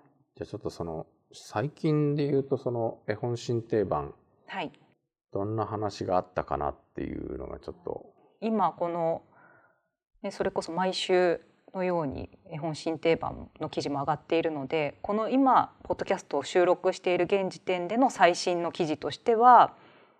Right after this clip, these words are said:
Speaker 2: えーと、上野空さんと熊倉珠美さんの絵本の私の下僕という絵本が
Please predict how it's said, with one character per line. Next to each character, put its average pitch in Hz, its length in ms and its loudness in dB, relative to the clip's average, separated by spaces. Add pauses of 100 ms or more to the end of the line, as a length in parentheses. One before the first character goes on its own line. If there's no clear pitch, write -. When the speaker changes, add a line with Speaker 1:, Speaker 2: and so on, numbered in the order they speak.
(280)
Speaker 2:
え 139 220 -8
ー - 20 -14
と、 151 240 -4
上 214 240 2
野 240 160 -2
空 214 260 4
さ 147 200 -4
ん 135 80 -6
と 170 160 2
熊 214 240 2
倉 180 220 2
珠 156 220 -4
美 156 140 -8
さ 156 180 -2
ん 151 100 -4
の 156 80 -2
絵 151 60 -4
本 147 280 -6
の 131 80 -8
私 208 340 0
の 220 120 2
下 190 140 4
僕 175 560 -2 (140)
と 165 140 2
い 156 140 2
う 156 180 0
絵 160 60 -4
本 160 220 0
が - 140 -4